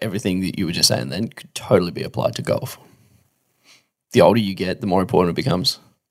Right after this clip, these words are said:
The deeper you get, the better it becomes. Like, eh, but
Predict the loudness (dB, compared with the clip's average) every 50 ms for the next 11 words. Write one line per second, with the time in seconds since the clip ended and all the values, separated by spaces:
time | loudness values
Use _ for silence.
0 | _ _ _ _ -4 -2 4 4 4 4 4 0 -4 -4 -4 -2 0 0 0 0
1 | 0 -4 -10 -6 -2 0 2 2 2 0 0 2 2 4 4 2 0 -2 -6 _
2 | 4 4 4 4 4 -2 0 0 2 4 4 0 0